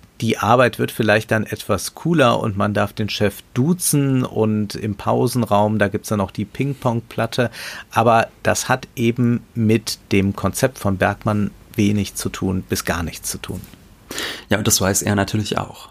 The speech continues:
Speaker 2: Also er ist
Speaker 1: Mhm.
Speaker 2: mittlerweile neunundachtzig Jahre alt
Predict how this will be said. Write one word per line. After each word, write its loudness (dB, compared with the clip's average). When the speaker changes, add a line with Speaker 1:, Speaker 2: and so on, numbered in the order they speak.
Speaker 2:
Also -2
er 2
ist 0
Speaker 1:
Mhm. 2
Speaker 2:
mittlerweile 2
neunundachtzig 0
Jahre 0
alt 0